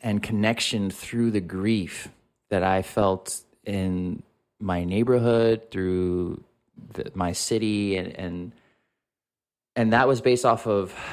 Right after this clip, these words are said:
a terrorist attack that happened over the course of one day. During this pandemic, and this is, like, there was more deaths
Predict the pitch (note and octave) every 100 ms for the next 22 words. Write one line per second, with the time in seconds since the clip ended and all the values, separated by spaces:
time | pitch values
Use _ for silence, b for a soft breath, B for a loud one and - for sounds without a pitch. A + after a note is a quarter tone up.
0 | - - - A2+ G#2+ G#2+ - G#2+ F#2 G2+
1 | G2 G#2 F#2 F#2 - F#2 - F#2 F2+ F2+
2 | F#2 F2+ F2+ - b b b _ - A#2+
3 | C3+ B2 - A#2+ G#2 A2+ C#3+ C3 G#2 -
4 | - - B2 A2+ G#2+ - - _ _ -
5 | D3 E3+ D#3+ C3 _ _ _ _ - A#2
6 | G2 F#2+ - - _ _ _ _ _ -
7 | B2+ D3 D#3 B2+ C3+ D#3+ B2 C#3+ D3